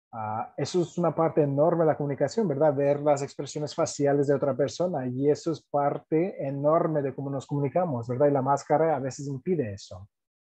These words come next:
Sí, si uno piensa todos los gérmenes que tal vez estén en su máscara, ¿verdad? Esas, esos gérmenes, microbios que están, ajá, en su máscara, técnicamente uno no se está deshaciendo de ellos porque están en su máscara.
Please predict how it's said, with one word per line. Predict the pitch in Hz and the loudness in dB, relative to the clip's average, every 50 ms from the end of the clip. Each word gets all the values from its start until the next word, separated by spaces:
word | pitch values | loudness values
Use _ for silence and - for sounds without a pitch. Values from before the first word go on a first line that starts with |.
| _ _ _ _ _ _ | _ _ _ _ _ _
Sí, | - 202 226 208 | 2 4 4 4
si | - - 180 190 | 4 4 4 6
uno | 214 240 220 - | 6 6 4 4
piensa | - 180 196 185 - 165 135 - | 4 2 2 2 2 0 0 2
todos | - 170 196 | 2 4 4
los | 214 180 - - | 4 2 0 -4
gérmenes | - - - 196 202 190 165 143 127 127 120 - | -12 -2 0 2 2 2 2 0 -2 -4 -4 -2
que | - 139 | -4 0
tal | - 147 143 | 2 4 4
vez | 151 156 151 | 6 4 4
estén | 156 147 - 156 151 | 2 2 2 2 2
en | 151 151 | 2 0
su | - - 151 143 | 0 -2 0 0
máscara, | 147 160 165 160 - - 147 131 123 120 135 202 - _ _ _ _ _ _ _ _ _ _ _ | 0 0 0 -2 -2 0 0 0 0 0 -4 -6 -8 _ _ _ _ _ _ _ _ _ _ _
¿verdad? | 135 127 131 147 151 175 170 | -6 -2 0 2 2 2 2
Esas, | 160 - 180 175 160 156 151 - - - | 2 2 4 4 4 2 0 -2 -6 -6
esos | 156 139 - 175 156 - - | -6 -4 -2 -4 -4 -4 -8
gérmenes, | - - - 160 165 156 160 156 160 160 160 151 | -4 0 4 4 4 4 4 4 4 4 4 4
microbios | 151 151 135 147 151 147 147 156 156 156 160 160 156 - | 2 0 2 4 6 6 6 6 4 4 4 4 4 2
que | - 147 | 0 -2
están, | 135 - - 147 147 147 151 170 - _ _ _ _ _ _ _ _ _ _ | -2 0 0 0 0 0 0 -2 -6 _ _ _ _ _ _ _ _ _ _
ajá, | - 110 135 131 139 151 - | -12 -8 -8 -6 -6 -6 -4
en | 175 143 135 131 | -2 -2 -2 0
su | - 156 | 0 0
máscara, | 143 139 139 139 - 165 147 143 151 156 156 | 0 0 0 0 2 4 6 6 6 4 4
técnicamente | - 165 165 175 175 160 160 175 156 151 156 151 147 - 156 | 2 2 2 2 0 -2 0 0 0 2 2 0 0 0 0
uno | 151 156 156 | 2 2 0
no | 156 151 147 | 0 -2 -2
se | - 151 | -4 -4
está | - 160 147 | -4 0 2
deshaciendo | 147 147 139 143 131 - - 196 226 208 165 | 2 2 2 0 -2 -2 0 0 2 2 2
de | 147 139 | 2 2
ellos | 139 139 131 | 0 -2 -4
porque | - 151 123 - 139 | -4 -6 -6 -4 -4
están | 127 143 139 143 | -4 -2 -2 -2
en | 143 143 | 0 0
su | 156 151 | 0 2
máscara. | 151 147 143 143 - - 143 139 139 135 139 175 214 | 2 2 0 0 0 0 0 0 2 0 -2 -2 -4